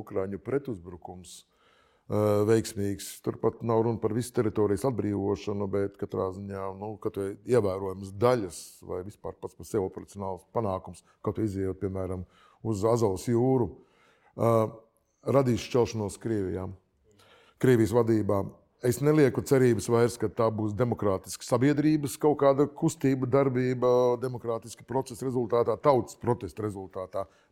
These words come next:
Nē, cīņā par varu vai nesaskaņās vainīgo meklēšanu un tā tālāk. Un es tos, es uzskatu, ka Prigožinas šobrīd šī, šī histēriskā darbošanās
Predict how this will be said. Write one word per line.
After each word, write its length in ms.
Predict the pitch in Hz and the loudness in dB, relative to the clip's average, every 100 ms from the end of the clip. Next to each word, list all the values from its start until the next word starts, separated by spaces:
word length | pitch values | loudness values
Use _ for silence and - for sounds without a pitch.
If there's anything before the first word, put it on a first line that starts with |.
| 127 | 2
Nē, 240 | 135 95 - _ - | 2 2 -4 _ -2
cīņā 300 | 151 135 117 | 2 4 2
par 220 | 107 113 113 | 0 0 2
varu 320 | 131 165 147 | 4 6 6
vai 140 | 117 110 | 4 2
nesaskaņās 640 | 143 - - 123 117 104 | -2 -4 -8 -4 -4 -2
vainīgo 400 | 120 127 113 104 | -2 0 0 -2
meklēšanu 640 | 123 156 131 117 - 120 - _ _ | -2 0 2 2 0 -10 -10 _ _
un 140 | 131 | -4
tā 80 | 113 101 | -2 0
tālāk. 400 | 117 110 110 127 | 4 4 4 0
Un 80 | 135 | -2
es 160 | 156 - | -2 -2
tos, 240 | 127 104 - - - - _ _ _ - | -4 -4 -8 -20 -20 -20 _ _ _ -10
es 160 | 110 | -2
uzskatu, 320 | 147 - 131 - | -2 0 -4 -2
ka 80 | |
Prigožinas 800 | 123 127 123 139 160 107 110 107 | -2 0 4 6 6 2 -2 -4
šobrīd 480 | - 135 117 117 113 | -2 0 2 2 2
šī, 240 | 101 120 110 | -2 -2 -2
šī 80 | 131 110 | -4 -4
histēriskā 720 | 160 120 110 107 - 113 107 107 | -4 -2 -4 -4 -4 -2 -2 0
darbošanās 760 | 143 120 110 - 117 110 107 | 0 2 0 -2 -4 -4 -4